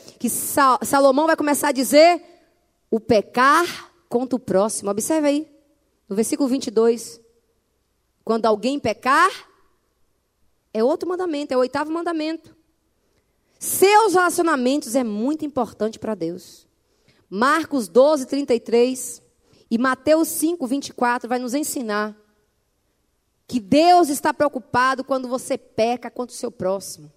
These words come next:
Muitas vezes nós ficamos preocupados em pecar contra Deus, mas esquecemos que pecar contra o próximo também traz danos terríveis pra igreja, pro corpo.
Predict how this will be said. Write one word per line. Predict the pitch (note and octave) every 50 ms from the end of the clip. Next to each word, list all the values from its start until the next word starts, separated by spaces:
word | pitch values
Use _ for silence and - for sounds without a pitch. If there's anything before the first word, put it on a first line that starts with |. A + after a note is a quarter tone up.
| _ _ _ _ _ _ -
Muitas | _ G3+ A#3+ - D4 C#4 A#3
vezes | C4 D#4 D#4+ C4+
nós | D#4 D#4 -
ficamos | - D#4 C#4 D4+ D4+ - - - _ _ _ _
preocupados | D#4+ F4 F#4 F4 C#4+ - - C4+ C4+ C#4 C#4 A#3
em | D4 C#4+
pecar | C#4+ C#4+ C4 - - C4 B3 -
contra | - D4 D4+ - D4 C4+
Deus, | A#3+ G3+ A3+ A#3 B3 B3+ B3+ C4 B3+ - - _ _ _ _ _ _ _
mas | A3 B3 C4 B3+
esquecemos | B3 C#4+ - - E4 D4+ C#4 - - D#4 D#4+ D#4+ D#4 -
que | - D#4+
pecar | - D4+ C4+ - C#4 C4 A#3+
contra | - - D#4+ F4 - D#4
o | B3
próximo | - A3+ A#3 B3 C4 B3 - B3+ B3+
também | - B3 B3 C4
traz | B3+ - B3+ A#3+ A3 G3+ F#3
danos | E3+ G#3 A#3 B3 B3 B3 A#3 -
terríveis | - C4 A#3+ G3+ A3 B3+ A3+ B3 - -
pra | - _ B3+ C4 C#4 C#4+ D4
igreja, | D#4 C#4 G3 F#3 B3 C4 C#4 C#4+ C#4+ A#3+ F#3+ A3
pro | - - C4+
corpo. | - - - C4 D4 D#4 C#4+ - - - D3